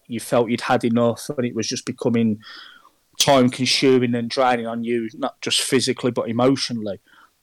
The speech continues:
Um, if we go back to the early days, what, what was the inspiration between wanting to get Paget back up and running? Was it always the, um,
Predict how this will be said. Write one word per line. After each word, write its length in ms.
Um, 300
if 180
we 80
go 260
back 340
to 120
the 160
early 240
days, 560
what, 220
what 180
was 120
the 140
inspiration 680
between 440
wanting 280
to 120
get 460
Paget 480
back 260
up 160
and 160
running? 280
Was 160
it 60
always 600
the, 380
um, 400